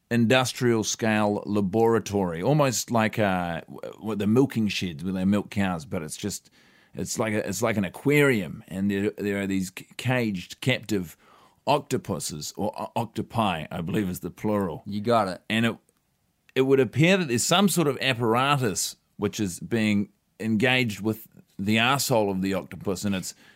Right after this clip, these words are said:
Speaker 1: uh, extracting a sh-, a f-, a shit, and
Speaker 2: The
Speaker 1: then
Speaker 2: fecal matter.
Speaker 1: fecal matter, and then compressing it into the shape of a small diamond. It looks to me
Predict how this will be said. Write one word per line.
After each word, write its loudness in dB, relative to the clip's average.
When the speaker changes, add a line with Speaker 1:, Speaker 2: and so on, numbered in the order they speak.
Speaker 1:
uh, -8
extracting 0
a 0
sh-, 0
a 0
f-, -12
a -4
shit, 2
and 2
Speaker 2:
The 4
Speaker 1:
then 4
Speaker 2:
fecal 2
matter. -2
Speaker 1:
fecal 0
matter, 2
and 0
then 2
compressing -2
it 0
into -4
the -2
shape -4
of -6
a -4
small 0
diamond. 2
It 2
looks 2
to 0
me 2